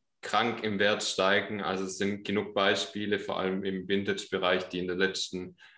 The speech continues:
ein, zwei Monate um zweihundert, dreihundert Prozent gestiegen sind, weil sich das alles zu so einem wirklichen Kunstmarkt und Liebhabermarkt, ähm, entwickelt,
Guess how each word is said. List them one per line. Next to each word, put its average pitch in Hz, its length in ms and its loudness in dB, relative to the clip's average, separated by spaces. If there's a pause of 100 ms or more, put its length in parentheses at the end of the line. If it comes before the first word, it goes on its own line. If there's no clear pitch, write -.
(160)
ein, 98 200 2
zwei 101 180 4
Monate 98 400 4
um 92 120 0
zweihundert, 98 600 0
dreihundert 98 480 -2
Prozent 98 360 -2
gestiegen 104 480 -4
sind, 104 420 -2 (280)
weil 95 100 2
sich 98 160 -2
das 95 160 -4
alles 104 360 0
zu 98 140 0
so 92 160 -2
einem 92 560 -2
wirklichen 98 360 -4
Kunstmarkt 98 960 0
und 95 260 -6
Liebhabermarkt, 92 1120 -2
ähm, 87 280 -4
entwickelt, 87 640 -6